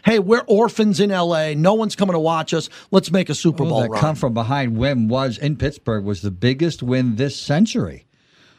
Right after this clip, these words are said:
Speaker 2: uh, for the Chargers and their fans. And you wonder, who are their fans?
Speaker 1: Who are their fans?
Speaker 2: As a matter
Speaker 1: Yeah.
Speaker 2: of fact, I, I just had mentioned how, uh, you could bring in Kareem Hunt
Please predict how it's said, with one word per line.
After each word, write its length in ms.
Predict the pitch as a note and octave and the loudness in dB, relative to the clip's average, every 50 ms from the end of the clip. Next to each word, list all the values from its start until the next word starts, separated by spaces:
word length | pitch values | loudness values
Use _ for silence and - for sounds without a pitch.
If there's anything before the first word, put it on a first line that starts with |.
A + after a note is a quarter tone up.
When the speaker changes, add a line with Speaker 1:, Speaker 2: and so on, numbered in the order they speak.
| _ _ _ _ | _ _ _ _
Speaker 2:
uh, 80 | - F2+ | -12 -8
for 160 | - - C3+ | -2 0 0
the 100 | C3 B2 | 2 2
Chargers 580 | B2+ - - C#3 D3 F#3 F#3+ - G#2 G#2 G2 - | -2 -2 -2 -2 0 0 0 0 -2 -2 -2 0
and 160 | - B2+ A#2+ | 0 2 2
their 100 | A#2+ A2+ | 2 0
fans. 440 | A2 - C#3 D3+ C#3+ B2 A#2+ B2+ A#2 | 0 -2 -2 -2 0 0 -2 -2 -2
And 340 | - - C#3+ C#3 C#3 C3+ B2 | -2 -2 0 0 0 -2 0
you 100 | D3 C3+ C3 | 0 0 2
wonder, 260 | D3+ D3 C3+ C#3 - - | 0 0 0 -2 -2 0
who 180 | A#2 D#3+ E3 | 0 2 2
are 180 | D#3 E3 G3 G#3+ | 2 2 2 2
their 220 | D#3+ B2 G2+ F2 | 2 2 0 0
fans? 240 | D#2+ - - - D3+ | -2 -4 -2 0 0
Speaker 1:
Who 60 | D3+ | 2
are 140 | D#3+ F#3+ B3 | 2 2 2
their 140 | A#3+ A3 D3+ | 0 -2 -4
fans? 300 | - - G#2+ F#2+ F#2 - | -6 -8 -8 -6 0 0
Speaker 2:
As 60 | C3 | 2
a 20 | |
matter 120 | C3+ D3+ D#3+ | 2 2 2
Speaker 1:
Yeah. 40 | D#3+ | 0
Speaker 2:
of 60 | C3 | 0
fact, 120 | - D3 C3+ | -2 -2 0
I, 120 | C3+ C#3 | 0 0
I 60 | C#3 | 0
just 180 | C3 D3 C3+ - | 0 -2 -2 -2
had 120 | C3+ A#2+ | -2 -2
mentioned 300 | B2 C#3 C3+ A#2 B2 A#2 | -2 -2 -2 -2 -2 0
how, 240 | A#2+ B2 A#2+ B2 C3 - - | 0 0 0 -2 -4 -4 -4
uh, 140 | G#2 G#2+ - | -4 -2 -2
you 100 | C3+ B2+ | -4 -2
could 160 | - C#3+ B2 | -2 -2 -2
bring 200 | A#2 C3+ C3+ C#3 | -2 -2 -2 0
in 120 | D#3 F#3 F3+ - | -2 -2 -4 -2
Kareem 360 | - D3 D3+ C#3+ C#3 C3+ C3 | -2 -2 0 2 2 2 2
Hunt 260 | A#2+ C3+ A#2+ B2+ C3 | 2 2 0 -2 -4